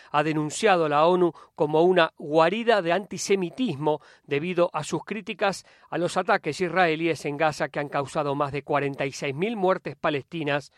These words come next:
según datos locales. Aunque su experiencia en política exterior es limitada, Stefanik lideró comités claves como el Servicio Armados y el de Inteligencia Nacional de la Cámara de Representantes. Su candidatura genera divisiones.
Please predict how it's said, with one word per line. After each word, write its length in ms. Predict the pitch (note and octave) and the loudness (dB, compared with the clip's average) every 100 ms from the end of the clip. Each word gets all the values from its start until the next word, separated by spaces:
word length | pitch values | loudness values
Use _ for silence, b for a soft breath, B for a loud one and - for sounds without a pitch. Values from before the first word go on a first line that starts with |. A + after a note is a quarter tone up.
| _ _ | _ _
según 340 | - E3 D3+ | -4 -2 -2
datos 300 | C#3 C3 C#3 | -4 -4 -4
locales. 640 | B2+ C#3 D3 G#2+ G2+ - _ _ - | -2 0 -2 -2 -12 -20 _ _ -8
Aunque 240 | D3 D#3 | -4 -4
su 120 | C#3+ | -2
experiencia 560 | F3 - E3 E3 E3 D#3+ | -2 -2 -2 0 0 -2
en 80 | C#3+ | -2
política 400 | D3+ D#3 D#3 D3 | -2 -2 -4 -6
exterior 360 | - D#3 E3 | -4 0 2
es 120 | D#3+ C#3+ | 2 0
limitada, 720 | F3 D#3+ C#3+ F3+ D#3+ F3 G3 B - | 0 0 4 6 8 6 4 B -20
Stefanik 540 | - F3+ F#3 F3+ G3 - | -2 0 2 2 0 -4
lideró 480 | D#3+ D3+ D#3 G#3+ F#3 | -4 2 6 6 6
comités 440 | D#3 D3 - E3+ | 2 0 -2 -4
claves 380 | - F3+ E3+ E3+ | 0 2 2 0
como 340 | E3+ D3 D#3 | -2 0 0
el 120 | F3+ D3 | -2 -6
Servicio 560 | D3 C#3+ E3+ - F3+ - | -6 -6 -8 -2 -2 0
Armados 600 | D3+ D#3+ F#3 F#3+ G3 - | -2 4 4 4 2 -2
y 160 | - F3+ | -6 -4
el 80 | D#3 | -2
de 80 | D#3+ | -4
Inteligencia 720 | D3+ D3+ D3+ - G3+ - D3+ | -4 -6 -6 0 0 0 -2
Nacional 500 | D#3+ - D#3 D#3+ D#3+ b _ | -2 -2 2 4 2 b _
de 80 | D#3+ | 0
la 120 | D#3 | 2
Cámara 360 | E3+ D#3 D#3 C#3+ | 4 6 6 6
de 80 | |
Representantes. 920 | C#3 C#3 C3 C#3+ D3 C#3 B2 A#2 A2+ b _ _ | 2 -2 -4 0 2 2 -2 -10 -12 b _ _
Su 200 | - D#3+ | -10 -2
candidatura 600 | D#3 D#3 D#3 C#3+ F3+ F#3 | -2 2 0 4 4 4
genera 380 | - D#3+ F3 D#3+ | 2 2 2 2
divisiones. 800 | E3+ F3 - G#3+ C3+ A#2 A2 | 0 -2 4 6 6 2 -10